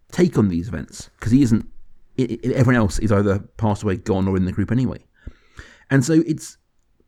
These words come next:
becomes this very different film to me, and that, that, that, that understanding really opened up the film in many ways, 'cause the film doesn't have a lot of character depth, doesn't have a lot of narrative sense. Like, things happen in the film,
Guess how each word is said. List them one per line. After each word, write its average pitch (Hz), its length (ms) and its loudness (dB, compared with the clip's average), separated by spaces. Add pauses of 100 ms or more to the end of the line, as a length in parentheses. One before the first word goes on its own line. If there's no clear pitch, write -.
(160)
becomes 180 360 0
this 160 80 -4
very 147 120 -2
different 127 460 -4
film 165 300 -2
to 98 100 -8
me, 80 260 -6 (120)
and 113 200 4
that, 139 160 -2
that, 151 240 -2
that, 143 180 -4
that 151 360 -4
understanding 127 640 0
really 117 240 2
opened 117 400 8
up - 100 -8
the - 80 -8
film 98 320 4
in - 80 -4
many 90 200 -2
ways, - 280 -8 (320)
'cause 170 100 -4
the 202 80 -2
film 226 180 4
doesn't 185 220 -2
have 170 200 -4
a 156 60 0
lot 151 420 -2 (100)
of 107 360 0 (720)
character - 420 -4
depth, 151 220 -6
doesn't 123 200 -2
have 113 120 0
a 113 40 2
lot 117 340 0 (100)
of 101 280 -2 (160)
narrative 123 480 4
sense. 123 300 0
Like, - 80 -8
things 160 240 0
happen 165 460 4
in 95 120 -4
the 98 60 -6
film, 98 320 -6